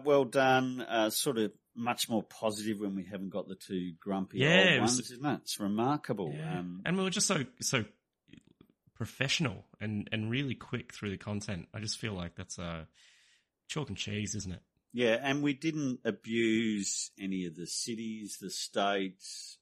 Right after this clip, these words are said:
Speaker 1: or anything like that. Or, um, oh, actually, we did abuse our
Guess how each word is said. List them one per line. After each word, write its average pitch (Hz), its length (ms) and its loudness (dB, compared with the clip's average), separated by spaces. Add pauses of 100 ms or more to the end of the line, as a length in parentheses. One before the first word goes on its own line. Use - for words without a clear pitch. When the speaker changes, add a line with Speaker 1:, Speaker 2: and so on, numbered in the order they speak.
Speaker 1:
or 92 420 -4
anything 139 400 -2
like 90 320 -4
that. 78 240 -12 (180)
Or, 98 480 -2
um, 98 240 -6 (580)
oh, 143 200 0
actually, 139 340 -2
we 98 120 -2
did 92 220 -6
abuse 71 400 -14
our 73 240 -14